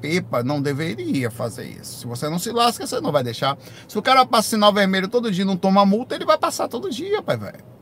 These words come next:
E é assim que funciona. A punição, inevitavelmente, ou a repercussão da ação mal feita,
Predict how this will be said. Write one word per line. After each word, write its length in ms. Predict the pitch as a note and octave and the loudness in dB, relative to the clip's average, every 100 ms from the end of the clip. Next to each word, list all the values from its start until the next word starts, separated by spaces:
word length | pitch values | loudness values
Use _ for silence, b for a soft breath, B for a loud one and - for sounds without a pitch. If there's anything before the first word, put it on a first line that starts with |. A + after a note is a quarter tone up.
| - | -6
E 100 | A#3+ | -4
é 40 | |
assim 260 | C4 - D#4 | -4 -4 -6
que 60 | - | -6
funciona. 680 | - - A3 F#3 G#3 B2 - B B B | -8 -2 2 4 2 0 -8 B B B
A 140 | - G#3 | 4 4
punição, 640 | C#4 C4 A3 - G#3 A3 - | 2 -2 -2 2 2 2 0
inevitavelmente, 1400 | B3+ C4+ A3+ G#3 F#3 F3 D#3+ D3+ C3 B2+ C#3+ - - - | 0 2 2 2 2 4 4 2 -2 -4 -6 -10 -12 -4
ou 240 | D3+ D#3+ - - | -2 -2 -4 0
a 140 | C#3+ | 2
repercussão 880 | C3 F#3 F#3+ E3 D3+ C#3+ B2+ E3 F#3 | 4 0 -2 -4 -4 -6 -6 -4 0
da 140 | D3 | 0
ação 220 | B2 C#3 | 0 -4
mal 160 | C#3 E3 | -4 -4
feita, 460 | C#3 C#3+ E3 F3+ | -4 -4 -4 -6